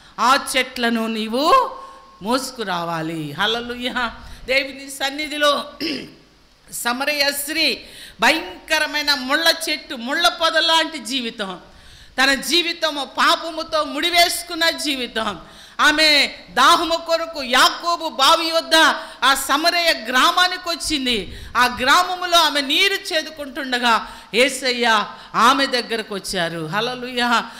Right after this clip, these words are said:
ఆమె దగ్గరకు వచ్చి ఆమె యొక్క పాప జీవితాన్ని, ముళ్ళ జీవితాన్ని, భయంకరమైన ఆ యొక్క అనుభవాల నుండి దేవుడు ఆమెను దర్శించినప్పుడు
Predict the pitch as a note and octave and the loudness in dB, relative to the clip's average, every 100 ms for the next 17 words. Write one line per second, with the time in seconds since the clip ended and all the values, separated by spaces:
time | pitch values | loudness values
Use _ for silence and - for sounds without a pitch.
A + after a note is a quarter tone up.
0 | - A3 C4+ C#4+ C#4+ D4 D4 D4 D4 D4 | -2 2 4 2 -2 -2 -4 -4 -6 -6
1 | D4 C#4+ A#3 - - G3+ C4 D4 D4+ C#4+ | -4 -4 -4 -8 -10 0 2 2 2 0
2 | D4 C#4 C4+ - C4+ D#4 D4+ C#4 A3 - | 2 0 0 0 2 2 -2 -6 -4 -2
3 | D#4+ D#4+ D#4+ D4+ D4+ D4 A#3 - - A#3+ | 0 -2 0 2 2 -2 -4 -10 -6 -2
4 | D#4+ E4+ D4+ A3 D#4+ E4 E4 D4 D#4 C#4+ | 2 2 0 0 -2 -2 -2 0 2 0
5 | G3+ C#4+ F4 E4 E4 D#4 D4+ D#4 D4+ C#4 | 0 2 0 -4 -2 0 0 2 4 2
6 | - - - A3+ C4+ C#4+ C#4 A#3+ G3+ C4 | 0 -8 -6 0 2 2 0 0 2 2
7 | F4 F#4 F#4 F#4 F4+ F4 D4+ A3+ A#3 D#4 | 0 2 4 2 0 -6 -6 -6 2 4
8 | F4+ F#4 E4+ D4+ D4 C#4 A3+ A#3+ B3 - | 4 2 2 2 -2 -4 -2 -2 -2 -4
9 | E4+ D4+ C#4 A#3+ A3 A3+ | -6 -6 -4 -4 -6 -8